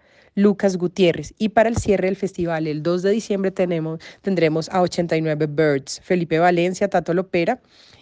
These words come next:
y Tatiana Solano, Aka Rabbit, que hará los visuales. Adicionalmente, los artistas que tendrán sus obras y exhibirán en el domo serán Joaquina Salgado, Iperey con Ana María Millán, Hugo Arzac, Brian Roland, Rodolfo Ramos, Andrea Oliveira.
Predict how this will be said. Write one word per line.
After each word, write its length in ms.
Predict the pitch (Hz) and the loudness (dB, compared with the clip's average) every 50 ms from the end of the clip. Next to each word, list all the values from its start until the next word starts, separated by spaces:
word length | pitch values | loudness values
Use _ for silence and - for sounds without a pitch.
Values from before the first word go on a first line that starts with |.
| _ _ | _ _
y 240 | - 233 240 247 247 | -2 0 0 0 2
Tatiana 420 | - 214 202 - 196 170 160 165 | 2 0 2 2 0 0 0 -2
Solano, 400 | - - 202 196 180 170 175 185 - | -2 0 2 2 2 2 2 0 0
Aka 280 | - 180 175 - 180 170 | 0 -2 -2 0 -2 2
Rabbit, 440 | 180 190 175 165 165 208 208 - - _ - | 4 4 4 4 0 -6 -8 -10 -20 _ -2
que 240 | - 196 190 196 - | 0 2 2 2 2
hará 200 | - 170 156 147 | 0 0 2 2
los 200 | 143 143 143 147 | 0 -2 -4 -6
visuales. 640 | 147 160 - - 180 170 151 151 151 151 - - - _ _ - - - - - - - - - _ | -8 -10 -6 -2 0 0 0 0 -2 -6 -12 -16 -18 _ _ -20 -20 -20 -20 -20 -20 -20 -20 -20 _
Adicionalmente, 800 | _ 185 190 185 180 - 185 175 165 165 185 202 214 214 196 220 | _ 4 4 4 4 2 0 0 2 2 2 2 2 4 4 4
los 160 | 214 208 202 208 | 4 6 4 2
artistas 400 | 180 - - 165 - - 156 - | -2 -2 -6 -8 -6 -8 -8 -8
que 100 | 190 180 | -6 -6
tendrán 300 | 196 185 190 170 160 151 | -4 -4 -2 -2 -2 -2
sus 220 | - 175 - - | -4 -8 -2 2
obras 460 | 214 208 202 196 185 185 185 175 - | 4 4 4 4 4 2 0 -2 -4
y 40 | 202 | -6
exhibirán 800 | 180 - - - 185 180 175 170 170 160 151 147 151 151 156 - | -6 -4 -6 -6 -4 -4 -2 -2 0 0 0 0 -2 -4 -6 -8
en 160 | - 190 185 180 | -6 -4 -2 -2
el 160 | 165 160 151 | -2 0 4
domo 360 | 170 202 190 180 180 202 240 | 4 6 6 4 2 -2 -4
serán 380 | - - 202 170 156 143 147 139 | -4 -2 0 0 0 0 -2 -4
Joaquina 340 | 160 147 - 156 143 135 | -6 -6 -4 -4 -6 -6
Salgado, 580 | 131 - 131 131 147 175 175 165 160 175 185 180 _ - - - - _ | -6 -6 -6 -2 2 2 4 4 2 0 -2 -4 _ -20 -20 -20 -10 _
Iperey 480 | - 190 - - 156 151 170 170 160 156 | -6 -4 0 0 2 4 4 4 2 2
con 160 | - 170 165 | 0 -2 -2
Ana 140 | 160 165 160 | 0 -2 0
María 280 | 160 156 151 147 135 | -2 0 0 -2 -4
Millán, 420 | 139 143 139 156 165 160 165 165 - | -4 -4 0 0 2 2 0 -2 -6
Hugo 260 | - 165 147 139 143 | -8 -8 -6 -6 -6
Arzac, 540 | 135 131 - - - 165 165 165 - - - _ _ _ _ _ - _ _ | -6 -6 -4 0 2 2 2 2 -2 -10 -20 _ _ _ _ _ -20 _ _
Brian 360 | - 180 175 170 160 151 147 156 | 2 4 4 6 4 2 2 4
Roland, 440 | 180 180 175 170 170 170 175 170 | 4 4 4 4 2 0 0 0
Rodolfo 440 | 175 180 170 165 156 143 - - 151 | 2 2 4 2 0 -2 -4 -6 -2
Ramos, 420 | 160 160 175 180 170 170 170 165 - | 0 2 2 2 2 0 -6 -6 -6
Andrea 280 | 185 175 160 160 151 | -8 -6 -2 -2 -2
Oliveira. 640 | 143 151 151 151 160 170 170 170 170 165 170 180 | -2 -2 -2 0 0 0 0 0 0 -2 -4 -6